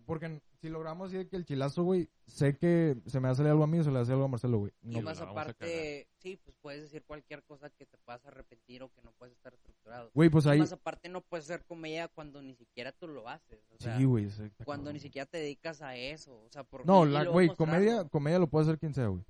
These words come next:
Speaker 2: Sí, sí, pero pues ya estructurarla y saber y
Speaker 1: Sí,
Speaker 2: darte
Speaker 1: o sea
Speaker 2: y quererte
Speaker 3: Sí, o sea
Speaker 2: dar a conocer o subirte a la onda de que,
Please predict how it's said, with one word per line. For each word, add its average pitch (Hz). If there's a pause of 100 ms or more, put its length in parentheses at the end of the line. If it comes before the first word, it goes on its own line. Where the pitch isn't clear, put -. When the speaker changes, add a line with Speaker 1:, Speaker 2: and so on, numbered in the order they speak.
(120)
Speaker 2:
Sí, 135
sí, 135 (140)
pero 123
pues 120
ya 123
estructurarla 147
y 135
saber 127
y 139
Speaker 1:
Sí, 135
Speaker 2:
darte 135
Speaker 1:
o 135
sea 117 (100)
Speaker 2:
y -
quererte 135
Speaker 3:
Sí, -
o -
sea 175
Speaker 2:
dar 170
a 180
conocer 151
o 139
subirte 131
a -
la 151
onda 135
de 113
que, -